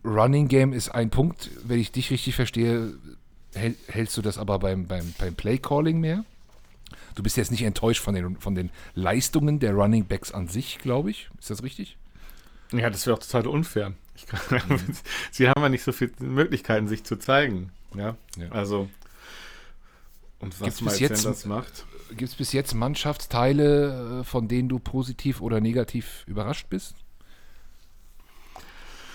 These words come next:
Speaker 2: Okay, von den Linebackern kann man nicht überrascht sein.
Speaker 1: <laughs>
Speaker 2: In welche Richtung das ausschlägt, ist, glaub ich, auch klar. Ähm,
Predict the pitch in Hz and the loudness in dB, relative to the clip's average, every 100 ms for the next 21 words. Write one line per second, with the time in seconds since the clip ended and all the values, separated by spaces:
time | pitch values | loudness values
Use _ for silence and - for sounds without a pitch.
0 | - - - - - - - - - - | -12 -10 -10 -12 -14 -16 -16 -16 -16 -12
1 | - - - - - - - - - - | -4 -4 -4 -8 -10 -14 -14 -16 -16 -16
2 | - 117 - 101 110 104 101 117 120 113 | -10 -4 0 0 2 2 4 4 2 0
3 | 110 107 104 - - - 110 101 104 - | -2 0 -4 -10 -18 -6 -2 0 0 -2
4 | 101 98 110 - - 117 117 127 127 - | -4 0 0 0 0 2 2 -2 -8 -16
5 | - - - - - - - - - - | -20 -10 -8 -6 -10 -10 -18 -16 -14 -14
6 | - - - - 127 139 135 127 165 - | -10 -8 -6 0 6 6 6 2 2 2
7 | 131 123 135 135 135 - 123 - - - | 4 4 6 4 4 0 0 0 -6 -2
8 | 113 104 - 127 147 - - 143 143 165 | 0 0 2 2 2 0 4 6 6 2
9 | - - - - - - - - - - | -6 -12 -10 -8 -8 -8 -10 -12 -12 -12
10 | - - - 120 123 123 123 120 120 123 | -12 -6 4 6 6 6 4 4 2 -2